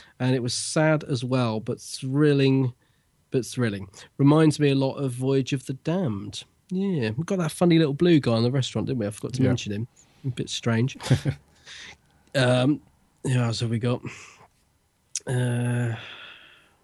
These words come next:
Speaker 1: Brad Black, he says, "Moffat has the tendency to take his own plot lines and carry them on for far too long, but this was a fitting end to the River Song saga. I greatly enjoyed it," he says.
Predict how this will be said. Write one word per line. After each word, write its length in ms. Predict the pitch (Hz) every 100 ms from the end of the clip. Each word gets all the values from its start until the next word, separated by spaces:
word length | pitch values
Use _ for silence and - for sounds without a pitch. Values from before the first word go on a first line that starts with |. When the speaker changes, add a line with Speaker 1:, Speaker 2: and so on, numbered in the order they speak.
| _ _ _ _ _ _ _ _ _
Speaker 1:
Brad 260 | 165 165 131
Black, 320 | 131 113 -
he 120 | 156
says, 280 | 156 147 123
"Moffat 400 | 143 160 - 151
has 180 | 135 131
the 80 | 143
tendency 480 | - 170 156 143 135
to 120 | 127
take 340 | - 143 139
his 160 | 131 -
own 240 | 147 147
plot 240 | - 139 -
lines 300 | 127 123 131
and 100 | 120
carry 260 | 139 131
them 180 | 127 123
on 140 | 123 120
for 180 | -
far 320 | 123 - 165 151
too 180 | -
long, 280 | 139 123 110 - - - -
but 120 | 151
this 180 | 170 151
was 120 | 160
a 60 | 151
fitting 380 | - 185 175 160
end 160 | 147
to 100 | -
the 100 | 135
River 200 | 131 135
Song 240 | 113 123 120
saga. 420 | - 127 120 120
I 180 | 101 117
greatly 680 | 117 - 120 123 113 117 104
enjoyed 560 | 110 107 - 95 101 110
it," 120 | -
he 140 | 107
says. 440 | 107 107 104 104